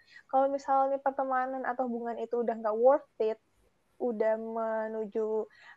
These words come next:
kepada emotional abusement karena sering silent treatment kamu,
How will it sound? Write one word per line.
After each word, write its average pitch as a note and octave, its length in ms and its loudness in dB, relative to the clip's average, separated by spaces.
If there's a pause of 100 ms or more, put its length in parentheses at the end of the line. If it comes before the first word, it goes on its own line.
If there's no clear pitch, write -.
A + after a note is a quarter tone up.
kepada G#3+ 560 0
emotional A3 560 -6
abusement A3 560 -4
karena A3 240 -8
sering A3+ 320 -8
silent A3 320 -6
treatment A3+ 320 -10
kamu, A#3 560 -4